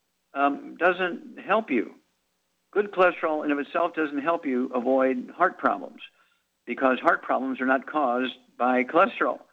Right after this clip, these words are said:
So you can have all the good cholesterol and say, "I, I, my good cholesterol is a hundred percent. So why is it I keep getting plaque in my arteries?" Well, that's because you're eating salad dressings and cooking oils and that kind of stuff. It's oxidized oils that cause a plaque in the arteries,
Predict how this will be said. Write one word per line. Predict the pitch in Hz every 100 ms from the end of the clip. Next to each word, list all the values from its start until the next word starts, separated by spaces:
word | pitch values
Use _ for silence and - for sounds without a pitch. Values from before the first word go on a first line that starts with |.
| _ _ _ _
So | -
you |
can | 175
have | 160
all | 156 170
the |
good | 151 170
cholesterol | 165 160 165
and | 147
say, | 165
"I, | 160 165 170
I, |
my | - - 170
good | 170 294
cholesterol | 202 202 196 190
is | 170
a |
hundred | 170 202
percent. | 190 - 226 196 _ _ _ _ -
So | 165
why | 156 170 185
is | 196 196
it | 165
I | 151 151 -
keep | 180 -
getting | 175 165
plaque | - 165 175
in | 165
my | 165
arteries?" | 156 175 175 101 95
Well, | 120
that's | 139
because | - 156 131 120 123 -
you're | 120 123
eating | 117 127 131 123 123 - -
salad | 139 139
dressings | 120 127 131 135 120
and | 117
cooking | - 135 135 123
oils | 120 120 120 113
and | 113 110 - - _
that | 127 135
kind | 123 101
of | 98
stuff. | 110 107 - _ _ _ _ -
It's | 107
oxidized | 135 151 151 135 127 123 113 -
oils | 156 208 214 170 120
that | 107
cause | 123 107
a | 101
plaque | - 101 107
in |
the | 98
arteries, | 98 101 107 107